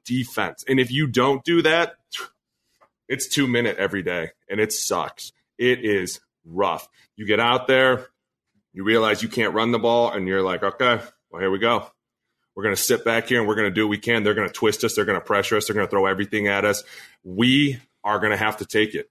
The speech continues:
unless this quarterback can start slinging it. And I don't know how everybody feels. You know me. I don't watch the news. I don't watch any of that nonsense. But I think Jameis Winston is the wrong idea.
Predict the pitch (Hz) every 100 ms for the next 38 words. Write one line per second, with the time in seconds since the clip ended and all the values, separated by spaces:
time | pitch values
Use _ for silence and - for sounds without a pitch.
0 | - 107 113 117 120 - 120 - 120 110
1 | 113 - 101 113 110 - 110 104 82 113
2 | 110 92 _ _ _ _ _ _ _ _
3 | _ _ _ - 151 160 151 135 127 117
4 | 104 101 107 98 90 98 95 92 90 90
5 | 90 - 87 87 85 85 85 82 87 80
6 | 78 78 78 78 73 73 - - _ _
7 | _ _ 92 113 139 123 120 113 104 104
8 | 95 - 95 92 - 87 - 90 71 92
9 | 90 85 82 76 76